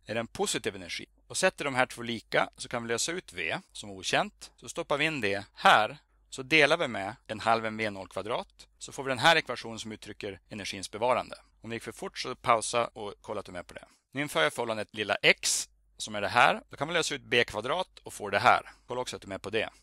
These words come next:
Så för att påminna, det vi vill ha var en relation mellan B och theta.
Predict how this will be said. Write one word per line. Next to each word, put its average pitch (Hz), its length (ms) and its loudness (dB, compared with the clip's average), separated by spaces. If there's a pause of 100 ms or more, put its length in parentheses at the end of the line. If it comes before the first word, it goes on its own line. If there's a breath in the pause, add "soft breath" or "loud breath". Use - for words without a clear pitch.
(120)
Så - 160 -18
för 131 120 -12
att 123 60 -10
påminna, 156 360 -2
det 117 140 -8
vi 120 60 -6
vill 127 140 -4
ha 180 200 0
var 151 100 -2
en 123 60 -2
relation 123 440 0
mellan 107 220 -4
B 110 220 -4
och 95 120 -8
theta. - 480 0